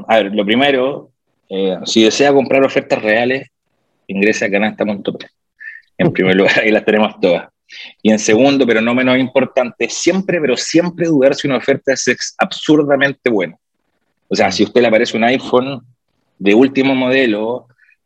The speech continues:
a un treinta por ciento del precio del valor real que usted conoce, por favor, dude de que eso sea verdad. O sea, hay, hay niveles de oferta que son muy buenas, pero llegar a ese tipo de cosas, la verdad es que es absurdo.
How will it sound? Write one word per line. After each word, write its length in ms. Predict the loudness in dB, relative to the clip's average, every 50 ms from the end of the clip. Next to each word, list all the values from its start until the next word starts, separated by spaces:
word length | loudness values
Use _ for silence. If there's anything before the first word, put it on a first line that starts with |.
| _ _
a 140 | 0 2 2
un 220 | 2 2 0 0 0
treinta 340 | 0 0 0 0 -2 -2
por 140 | -2 -2 -2
ciento 360 | -2 -2 -2 -2 -2 0 0
del 140 | 0 0 0
precio 300 | 0 0 2 2 2 2
del 80 | 2 4
valor 280 | 4 4 2 2 2
real 200 | 2 2 0 0
que 80 | -2 -6
usted 200 | -6 -2 -2 -2
conoce, 340 | 0 0 0 0 -2 -2 -2
por 120 | -2 -2 -2
favor, 500 | 0 2 4 4 4 4 2 -2 -8 -16 _ _ _ _ _ _ -10
dude 560 | -6 0 2 4 4 4 4 2 2 0 -2
de 200 | -4 -4 -4 -2
que 120 | 0 0 0
eso 160 | 0 -2 -2
sea 260 | -6 -4 -2 -2 -2
verdad. 260 | -2 -2 -4 -8 -12
O 1300 | -20 _ _ _ _ _ _ _ _ _ _ _ _ _ _ _ _ _ _ _ _ _ _ _ _ -2
sea, 160 | -2 0 0 0
hay, 180 | 0 -2 0 0
hay 180 | 0 0 2 2
niveles 300 | 2 2 2 2 2 0
de 80 | -2
oferta 240 | -4 -4 -4 -4 -4
que 80 | -4 -2
son 160 | -2 0 0
muy 100 | 2 2
buenas, 300 | 2 2 2 0 0 0
pero 140 | 2 2 4
llegar 260 | 4 4 4 4 2
a 40 | 2
ese 140 | 2 0 0
tipo 220 | 0 2 2 4
de 100 | 4 4
cosas, 380 | 2 0 0 0 -2 -2 -2 -6 -18 -20 -20 -20 -20 _ _ -4
la 140 | -4 -2 -2
verdad 160 | -2 -4 -4
es 40 | -4
que 280 | -2 0 0 0 -2 -4 -4 0
es 120 | 0 0
absurdo. 500 | 0 0 0 0 2 2 0 -2 -8